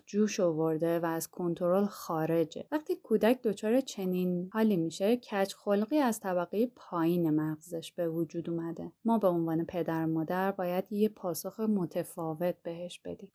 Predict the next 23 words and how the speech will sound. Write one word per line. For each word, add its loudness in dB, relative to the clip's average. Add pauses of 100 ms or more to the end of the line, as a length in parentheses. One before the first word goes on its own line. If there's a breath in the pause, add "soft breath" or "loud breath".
وقتی -6
کج 0
خلقی 2
از 2
طبقهٔ 0
بالا 2
بود، -2
باید 0
حد -6
و 0
مرزها 0
رو 2
مشخص -4
کنیم 4
و 4
با 0
لحنی -2
مهربون 2
و 6
قاطع 2
اونها -4
رو 0
بهش -4